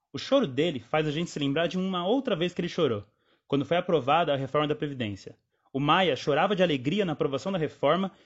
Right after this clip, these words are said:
que fez os trabalhadores chorarem de tristeza, que condenou os trabalhadores e jovens do país a ter que trabalhar até a morte, buscando se aposentar com um pouco a mais, ou então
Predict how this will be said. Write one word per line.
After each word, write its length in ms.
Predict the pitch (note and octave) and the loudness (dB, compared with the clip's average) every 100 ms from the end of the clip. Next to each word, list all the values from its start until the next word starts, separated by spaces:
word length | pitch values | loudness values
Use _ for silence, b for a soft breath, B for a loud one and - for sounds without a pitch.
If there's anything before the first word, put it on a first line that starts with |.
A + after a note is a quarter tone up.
| b | b
que 80 | - | -12
fez 260 | - G3+ G3 | 0 2 2
os 80 | F3 | 0
trabalhadores 680 | E3+ D#3+ C3+ F3 G3+ - _ | 2 2 2 2 0 -4 _
chorarem 460 | - D#3 D3 E3+ E3+ | -2 2 4 4 2
de 100 | D#3+ | -2
tristeza, 640 | - - B2+ A2+ G2+ G2 _ _ _ | -6 -4 -2 -2 -4 -12 _ _ _
que 100 | C#3+ | -2
condenou 460 | F3+ G3+ E3 F3 | 2 4 4 4
os 80 | G#3 | 2
trabalhadores 560 | F#3+ D#3+ D3 C3+ G3 F3 | 0 2 2 2 -2 -2
e 60 | |
jovens 340 | C3 D#3+ D#3 C#3 | 0 0 0 -4
do 80 | C3 | -2
país 320 | C3 E3+ E3 | -2 0 -2
a 60 | |
ter 120 | D#3+ F#3 | -2 -4
que 100 | - | -2
trabalhar 420 | F3+ D3+ D3+ E3 | 0 2 2 0
até 140 | G3 | 2
a 80 | G3+ | 2
morte, 440 | D#3+ D3 D3 - - b | 4 4 2 -4 -20 b
buscando 400 | B2 C3 - E3+ | -4 -4 2 0
se 120 | F3 E3 | 2 -2
aposentar 500 | E3+ C#3+ C#3+ D#3+ D#3+ | -2 -2 0 0 0
com 160 | D#3+ | 0
um 60 | D3 | 0
pouco 260 | D#3 D#3 | 0 2
a 80 | F#3 | 2
mais, 380 | D3 C3+ C#3+ - b b - | 2 0 -4 -10 b b 0
ou 80 | |
então 420 | E3 D#3 G#3 A#3 | 0 4 4 4